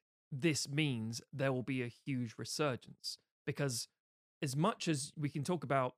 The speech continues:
there is, um, artistry and craft and, uh, an importance to it, and it is a tool in the toolbox. It's not one people will reach for often because it's also not a,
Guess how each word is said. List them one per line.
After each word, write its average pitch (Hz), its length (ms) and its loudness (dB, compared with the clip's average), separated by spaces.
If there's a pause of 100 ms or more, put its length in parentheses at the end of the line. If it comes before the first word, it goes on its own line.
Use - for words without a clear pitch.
there 139 220 2
is, 127 320 -2 (420)
um, 113 840 -4 (240)
artistry 160 840 0
and 127 200 -8
craft 127 800 -2 (180)
and, 117 640 -6 (400)
uh, 120 420 -2 (100)
an 123 140 -2
importance 123 680 -2
to 123 180 -4
it, 120 180 -4
and 139 100 0
it 143 80 -6
is 175 160 6
a 175 80 4
tool 170 300 2
in 139 80 2
the 123 60 0
toolbox. - 840 -4 (600)
It's 147 260 0
not 208 220 2
one 196 140 2
people 170 300 -4
will 147 100 0
reach 165 320 0
for 156 260 0 (100)
often 135 440 2 (260)
because - 300 -2
it's 139 120 -2
also 156 280 0
not 151 340 0 (120)
a, 135 360 0